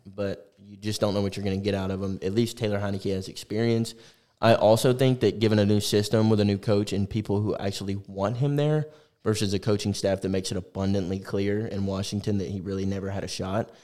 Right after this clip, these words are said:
I think he's got an opportunity to thrive. Unless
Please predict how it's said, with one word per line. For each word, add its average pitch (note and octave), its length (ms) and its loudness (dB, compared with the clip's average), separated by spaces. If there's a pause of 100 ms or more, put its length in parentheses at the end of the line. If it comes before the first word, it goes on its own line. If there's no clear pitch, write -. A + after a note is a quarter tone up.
(240)
I A#2 100 4
think A#2+ 180 2
he's C3+ 180 -2
got A#2+ 120 4
an G#2+ 100 2
opportunity G2+ 520 2
to F2+ 120 -6
thrive. F#2 480 -6 (1080)
Unless A2 680 4